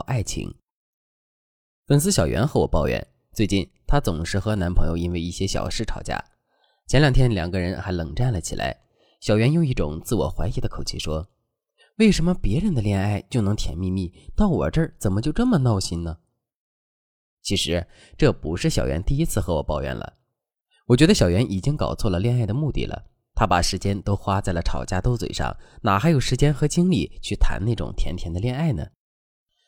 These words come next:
像小袁这样的女生不是少数，她们都有一个显著的特点，那就是喜欢强调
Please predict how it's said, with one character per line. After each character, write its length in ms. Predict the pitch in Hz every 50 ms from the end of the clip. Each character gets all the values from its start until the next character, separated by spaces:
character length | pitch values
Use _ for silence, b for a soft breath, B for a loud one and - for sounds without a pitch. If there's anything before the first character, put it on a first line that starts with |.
| _ _ _ _ -
像 180 | - 190 175
小 200 | 147 - 101 80
袁 180 | 73 65 87 101
这 80 | 147
样 80 | 151 143
的 60 | 123
女 120 | 92 69 -
生 240 | - 82 73 67 - - _
不 80 | - -
是 140 | - - 107
少 200 | - 110 - -
数， 240 | - - 90 - - _ b b b b b b
她 140 | - 196 190
们 100 | 196 185
都 140 | 208 208 180
有 100 | - 78
一 100 | 71 -
个 120 | 127 139
显 260 | - - 87 71 80
著 160 | - 175 180
的 100 | 87 90
特 160 | 82 - - -
点， 240 | - 55 50 - - - _
那 140 | - 98 95
就 100 | - 95
是 240 | - - - - b b b b
喜 180 | - - 90
欢 180 | 82 101 104 117
强 300 | - - 90 - - 90
调 240 | 143 131 - -